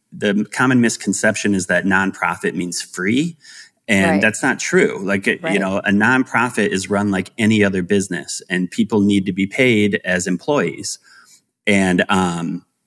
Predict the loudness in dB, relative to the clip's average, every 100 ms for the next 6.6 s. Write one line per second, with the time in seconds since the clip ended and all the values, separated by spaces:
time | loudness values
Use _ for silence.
0 | 0 2 4 4 4 4 2 -4 -2 0
1 | 0 0 0 0 -2 -2 -6 -4 -2 0
2 | 0 0 -4 -6 -2 2 0 -2 -4 0
3 | 2 0 -2 0 0 0 -2 -4 -4 0
4 | 0 2 -2 0 0 0 -2 -4 -2 2
5 | 6 6 6 4 4 0 -2 0 0 -2
6 | -8 -12 -8 0 2 2